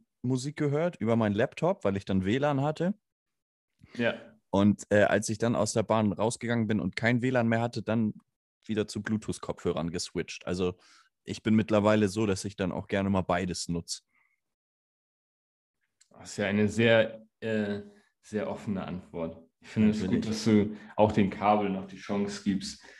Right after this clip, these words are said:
Speaker 2: ähm, ja, einfach für uns da zu sein.
Speaker 1: Schön retro.
Speaker 2: Schön
Speaker 1: I love it.
Speaker 2: retro.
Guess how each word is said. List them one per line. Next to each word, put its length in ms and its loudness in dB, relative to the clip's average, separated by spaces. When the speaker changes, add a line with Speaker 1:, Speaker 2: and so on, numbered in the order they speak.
Speaker 2:
ähm, 560 0
ja, 180 4
einfach 540 -2
für 160 6
uns 200 10
da 180 10
zu 140 0
sein. 340 0
Speaker 1:
Schön 280 -2
retro. 600 -2
Speaker 2:
Schön 220 2
Speaker 1:
I 40 6
love 120 6
it. 80 8
Speaker 2:
retro. 440 -4